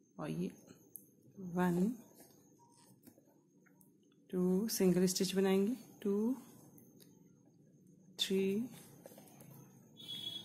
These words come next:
four और ये five, और ये वाले में भी हम नहीं बनाएंगे। यहाँ से भी एक छोड़ा है और यहाँ से भी एक छोड़ा, हमने Five single stitch बनाए, One, two, three, four, five।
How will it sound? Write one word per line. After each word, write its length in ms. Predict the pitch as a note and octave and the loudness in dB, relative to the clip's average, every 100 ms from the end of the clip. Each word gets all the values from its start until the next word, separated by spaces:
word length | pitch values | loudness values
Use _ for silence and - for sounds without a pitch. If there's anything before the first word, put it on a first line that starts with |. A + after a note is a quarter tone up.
| - - - - - | -16 -20 -20 -20 -18
four 640 | - F#3+ F#3 F#3 F#3+ A#3 - - - - - - - - - - - - - - - - - - - - - | -2 2 4 4 2 -2 -8 -18 -20 -20 -18 -18 -20 -20 -20 -20 -20 -20 -20 -20 -20 -20 -20 -20 -20 -20 -8
और 60 | F3 | -4
ये 160 | E3 F#3 | -4 -4
five, 400 | - - - - - - - - - - - - - - - - - - - - - - | -6 -8 -8 -8 -12 -14 -14 -14 -14 -12 -12 -12 -12 -12 -12 -12 -14 -16 -16 -16 -10 -6
और 120 | D#3+ - | -6 2
ये 60 | G3 | 6
वाले 240 | G#3+ A3 | 6 8
में 140 | A3+ | 6
भी 100 | A3 | 6
हम 80 | A3 | 8
नहीं 240 | A3 G#3+ A3 | 8 8 6
बनाएंगे। 400 | G#3+ G#3 G#3 D4 - - - E3+ | 6 6 4 2 -6 -18 -6 0
यहाँ 200 | F3 F#3+ | 2 2
से 160 | A3 | 0
भी 100 | G#3+ | 0
एक 80 | A#3 | 0
छोड़ा 240 | - B3 A#3+ | 0 2 2
है 200 | B3 F4+ - | 2 -2 -2
और 100 | E3+ | -2
यहाँ 240 | E3 D#3 | -2 -4
से 140 | D#3 F3+ | -4 -2
भी 120 | F3+ | -2
एक 100 | F3+ | -2
छोड़ा, 200 | - G3 | -2 0
हमने 200 | G#3 G#3+ A3 | 2 0 -2
Five 280 | - F#3 | 0 0
single 340 | F#3 F#3+ E3+ F3 | 0 0 2 0
stitch 260 | F3 F#3 F#3 | -2 -4 0
बनाए, 220 | F3+ F#3 | 0 2
One, 400 | F#3 F3 G3+ B3 B3+ | 0 0 2 4 2
two, 340 | G3 F#3+ F#3+ | 2 0 0
three, 340 | F#3 G#3+ A3 B3+ | -2 0 2 0
four, 320 | - F3+ F3 | 0 -4 -2
five। 300 | - - D#3+ | -6 -10 -12